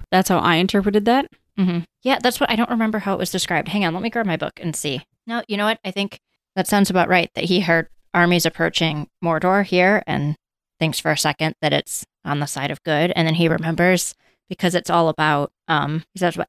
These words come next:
Speaker 2: "But everywhere he looked, he saw the signs of war back in the breaking of the Fellowship, uh, and the Misty Mountains crawling like anthills, et cetera. And from the havens of Harad, ships of war put out to sea, and out of the east men were moving endlessly, swordsmen, spearmen,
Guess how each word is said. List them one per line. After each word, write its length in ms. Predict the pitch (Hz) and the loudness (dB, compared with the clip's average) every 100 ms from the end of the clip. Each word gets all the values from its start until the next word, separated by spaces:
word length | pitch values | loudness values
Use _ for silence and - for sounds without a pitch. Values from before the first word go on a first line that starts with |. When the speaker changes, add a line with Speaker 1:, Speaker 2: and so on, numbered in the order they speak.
| - | 0
Speaker 2:
"But 140 | 196 - | 2 2
everywhere 400 | 180 196 180 175 | 4 4 4 4
he 160 | 170 | 2
looked, 360 | 160 160 - - | 0 0 -2 -6
he 180 | - 170 | -4 -2
saw 240 | - 147 | 0 0
the 80 | 160 | 0
signs 360 | - 156 151 147 | 0 0 -2 -6
of 120 | - | -8
war 440 | 156 151 147 165 - _ - | -4 -2 0 -2 -6 _ -10
back 160 | 147 - | -10 -8
in 200 | 135 139 - _ | -10 -10 -12 _
the 80 | - | -8
breaking 340 | 156 151 143 180 | -6 -4 -4 -6
of 100 | - | -8
the 60 | 147 | -8
Fellowship, 480 | 147 143 - 147 - _ _ _ - | -6 -4 -6 -8 -10 _ _ _ -10
uh, 40 | |
and 120 | 123 | -6
the 40 | 143 | -2
Misty 260 | 151 - | -2 -2
Mountains 360 | 151 143 - 139 | -4 -4 -6 -10
crawling 240 | - 139 143 | -8 -8 -6
like 160 | 147 | -6
anthills, 760 | - 170 - 165 - 175 160 - | -2 -2 -2 -4 -4 -4 -6 -8
et 120 | - | -10
cetera. 340 | 156 143 147 151 | -6 -4 -4 -4
And 220 | 147 151 _ _ _ - | -6 -8 _ _ _ -4
from 160 | 170 | 0
the 60 | 165 | 0
havens 540 | 156 180 185 170 170 | 4 4 6 6 4
of 420 | - 165 156 - - | 4 2 2 -2 -6
Harad, 500 | 160 170 156 151 156 | 2 4 4 2 2
ships 320 | - 170 - | 2 0 0
of 140 | 165 - | -2 2
war 220 | 170 160 | 2 2
put 160 | 165 | 2
out 160 | 156 - | 0 -2
to 80 | 156 | -4
sea, 300 | - 165 160 | 0 2 2
and 160 | 156 - | 0 -2
out 140 | 160 | -2
of 140 | 160 - | -2 -4
the 120 | 165 | -4
east 320 | 185 180 - 160 | 2 0 0 0
men 300 | 165 165 165 | 4 4 4
were 100 | 160 | 4
moving 340 | 165 156 160 | 2 2 0
endlessly, 480 | 156 156 151 - 151 | 0 0 -2 -4 -6
swordsmen, 520 | - 170 160 151 147 | -2 -2 -2 -2 -4
spearmen, 520 | 139 - 160 147 147 | -4 -4 -4 -4 -6